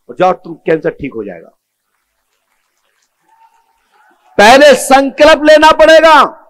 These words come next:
ठीक की गारंटी मैं देता हूं, पंडोकर सरकार की भभूति ग्रहण कर लेना,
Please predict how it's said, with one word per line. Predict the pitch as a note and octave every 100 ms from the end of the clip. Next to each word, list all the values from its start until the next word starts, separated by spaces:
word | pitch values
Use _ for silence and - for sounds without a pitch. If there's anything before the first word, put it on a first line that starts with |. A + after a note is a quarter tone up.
| _ _ _ _ _ _ _ _ _ _ _ _ _
ठीक | - A#3+ A#3+
की | A#3
गारंटी | G#3+ A3+ A3 A3
मैं | F#3 A#3
देता | A3 G#3+ G3
हूं, | F3 C3+ G#2 _ _ _ -
पंडोकर | F3 F#3+ G#3 A3
सरकार | - F#3 F#3+ G3+
की | F3+
भभूति | C#3 D#3 F#3+ F#3
ग्रहण | E3+ G3
कर | G#3+
लेना, | A3+ A#3+